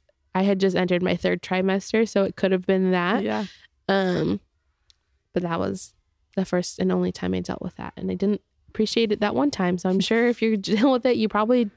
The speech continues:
Speaker 1: don't appreciate it anytime.
Speaker 2: Yeah.
Speaker 1: <laughs> Um, what about your labor? How was that for you? I know you said you were
Speaker 2: Mm-hmm.
Speaker 1: induced.
Speaker 2: Yeah.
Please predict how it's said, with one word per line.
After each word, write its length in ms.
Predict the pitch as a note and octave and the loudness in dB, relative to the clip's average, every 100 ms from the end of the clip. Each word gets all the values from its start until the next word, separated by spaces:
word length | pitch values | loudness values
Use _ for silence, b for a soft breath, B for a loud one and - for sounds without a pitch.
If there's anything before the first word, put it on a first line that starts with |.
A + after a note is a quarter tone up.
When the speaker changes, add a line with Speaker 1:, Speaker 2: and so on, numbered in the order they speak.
| - | -2
Speaker 1:
don't 180 | G#3+ | 0
appreciate 380 | G#3 G#3+ G#3 F#3+ | 2 0 2 2
it 60 | F#3+ | 2
anytime. 500 | F3 E3 - F#3+ G3 | 0 0 0 0 0
Speaker 2:
Yeah. 320 | F#3+ F3 E3+ - | 0 0 -2 -4
Speaker 1:
<laughs> 60 | _ _ B B B B B - | _ _ B B B B B -4
Um, 480 | G#3 G3 F#3 F3+ F#3+ _ | 0 2 0 0 -4 _
what 160 | G3+ G3 | 0 2
about 240 | G#3 A#3 | 2 2
your 160 | B3+ A#3+ | 4 4
labor? 460 | F#3+ F3+ F3+ F3 F3 | 4 4 2 -2 -2
How 220 | F3+ F#3 | 0 2
was 160 | F#3+ F3+ | 4 2
that 240 | E3+ - | 0 -2
for 140 | - | -6
you? 240 | - - - G3+ - - | -6 -4 -6 -8 -8 0
I 60 | |
know 100 | G3 | 2
you 140 | G#3 G#3+ | 2 4
said 180 | A#3+ | 4
you 100 | G#3+ A3 | 4 4
were 60 | |
Speaker 2:
Mm-hmm. 40 | A3+ G#3+ | 4 4
Speaker 1:
induced. 300 | F3+ F3+ - | 2 0 0
Speaker 2:
Yeah. 340 | G3+ F#3 F3+ | 0 0 -2